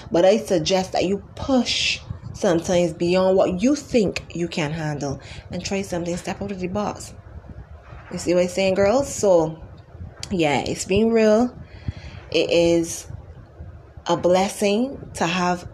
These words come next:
all of you on this journey with me, because each and every podcast I grow, you know, I do, I do think that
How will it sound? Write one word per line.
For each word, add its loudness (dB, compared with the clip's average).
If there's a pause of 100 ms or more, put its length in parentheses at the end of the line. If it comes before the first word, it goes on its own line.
all 0
of 0
you 2
on -2
this -4
journey -2
with -4
me, -2 (420)
because 0 (160)
each 0
and 2
every 4
podcast -2
I 0
grow, 0
you -2
know, -2
I -4
do, 0 (640)
I 4
do 4
think 0
that 0